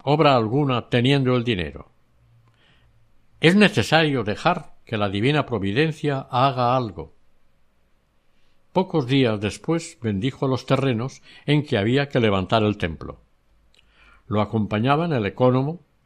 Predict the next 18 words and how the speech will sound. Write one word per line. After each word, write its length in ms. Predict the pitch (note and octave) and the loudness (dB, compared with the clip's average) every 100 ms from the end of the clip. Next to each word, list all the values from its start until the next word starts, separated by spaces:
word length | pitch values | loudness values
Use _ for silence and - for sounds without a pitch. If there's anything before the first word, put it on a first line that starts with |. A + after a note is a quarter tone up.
| _ | _
el 180 | A#2 G2+ | -6 -4
contratista 880 | G#2+ F#2+ G2 F#2 C3+ C3 - C#3+ - - | -2 -4 -4 -4 -4 -6 -6 -8 -10 -14
y 140 | A#2+ | -6
alguno 340 | G#2 G2 A#2+ A2 | -4 -2 -2 -4
más. 420 | G#2 - - - _ _ _ _ _ _ | -6 -10 -18 -20 _ _ _ _ _ _
Había 340 | A#2+ C#3 G#3 G#3 | 2 4 4 4
que 120 | F3+ | 2
remover 480 | D3 A#2+ A#2 E3 D#3+ | 4 2 2 2 0
bastante 480 | G#2+ - B2+ C#3+ | -4 -4 -4 -4
tierra. 420 | A2+ A2+ F#2+ D#2 - _ _ _ _ _ _ _ _ _ - | -4 -4 -4 -10 -20 _ _ _ _ _ _ _ _ _ -2
Dirigiéndose 800 | A#2+ C3+ B2 E3+ F3 E3+ - D#3 | 2 2 2 0 0 -2 0 0
al 120 | C#3+ | 0
contratista 800 | - B2+ A2+ A2 D#3 E3 - D3+ | -2 -4 -2 -4 -4 -6 -4 -4
le 120 | B2 | -4
dijo: 420 | G2+ D#2+ D2+ D2 _ _ _ _ _ _ _ _ | -6 -8 -14 -20 _ _ _ _ _ _ _ _
"Quiero 300 | - E3 F3+ | 0 2 4
darte 400 | D#3+ D3 C#3 C3 | 2 0 0 -4
algo 480 | B2+ C#3+ C3 C#3 - | -2 -4 -4 -8 -10